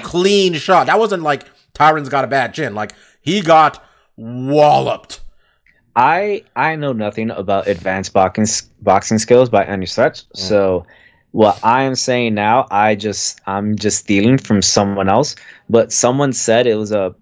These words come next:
Speaker 2: pretty advanced technique that Jake Paul did, where, like, he looked towards,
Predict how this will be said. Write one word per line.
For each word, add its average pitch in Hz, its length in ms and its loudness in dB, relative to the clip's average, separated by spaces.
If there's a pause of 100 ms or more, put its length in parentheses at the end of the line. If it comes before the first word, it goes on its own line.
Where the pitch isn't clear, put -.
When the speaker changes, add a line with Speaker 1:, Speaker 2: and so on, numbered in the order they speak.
(160)
Speaker 2:
pretty 117 340 2
advanced 95 600 -2
technique 139 500 -2
that 104 360 -2 (240)
Jake 110 320 0
Paul 107 280 4
did, 107 400 0
where, 104 200 -2
like, 98 300 -2 (400)
he 127 220 0
looked 110 560 0
towards, 117 440 0